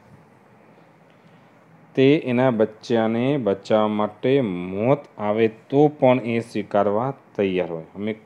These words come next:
કોઈ પણના બચ્ચાને બચાવવા માટે દરેક માતા એ પોતે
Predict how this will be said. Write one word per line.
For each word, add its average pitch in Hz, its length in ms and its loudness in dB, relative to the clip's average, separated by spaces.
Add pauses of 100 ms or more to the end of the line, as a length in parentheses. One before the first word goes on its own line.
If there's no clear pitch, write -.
(160)
કોઈ 120 280 -2 (240)
પણના 113 720 -2
બચ્ચાને 104 920 -4
બચાવવા 98 500 -6
માટે 101 400 -8
દરેક 113 440 0 (340)
માતા 95 440 -8 (1400)
એ 147 120 6
પોતે 104 460 0